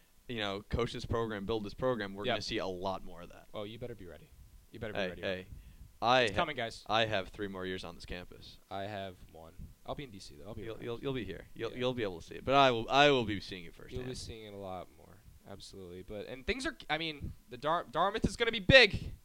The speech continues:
Speaker 2: People better show out for that. Not that the people who are, if you're listening to this podcast and you can come, you're probably already coming,
Speaker 1: You
Speaker 2: so.
Speaker 1: should, and you should come.
Speaker 2: You should come. I love what the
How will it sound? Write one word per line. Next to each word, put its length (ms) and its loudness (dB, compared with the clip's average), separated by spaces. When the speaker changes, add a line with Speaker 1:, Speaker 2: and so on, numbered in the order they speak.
Speaker 2:
People 240 -4
better 200 4
show 160 0
out 200 4
for 80 -12
that. 320 -4
Not 180 -10
that 260 -8
the 60 -12
people 240 -8
who 100 -4
are, 60 -6
if 140 -10
you're 240 -6
listening 220 -6
to 60 -8
this 100 -12
podcast 560 0
and 100 -12
you 60 -18
can 260 -2
come, 180 -8
you're 100 -14
probably 300 -4
already 200 -6
coming, 340 -8
Speaker 1:
You 120 -8
Speaker 2:
so. 120 -8
Speaker 1:
should, 160 -6
and 200 -2
you 120 -2
should 400 -6
come. 200 -10
Speaker 2:
You 100 -12
should 220 -8
come. 300 -8
I 120 4
love 240 4
what 140 -2
the 460 2